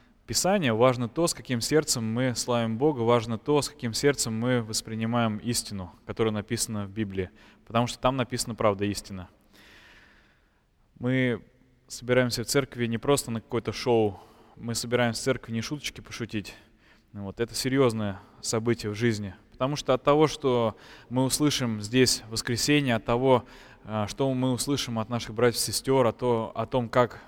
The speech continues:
в их жизнях действует Господь, какими молитвенными нуждами мы поделимся,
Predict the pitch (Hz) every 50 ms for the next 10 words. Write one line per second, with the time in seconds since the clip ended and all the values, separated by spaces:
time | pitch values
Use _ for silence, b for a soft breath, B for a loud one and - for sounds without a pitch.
0 | - - - 110 117 110 110 123 131 120 113 113 107 104 120 117 - - - 104
1 | 107 113 104 - - - 139 143 139 - - B B B B B B B B B
2 | - 120 - 156 156 147 135 131 131 131 135 123 - 123 123 127 139 131 120 123
3 | 117 117 117 113 101 117 110 113 127 143 143 131 117 - - 110 98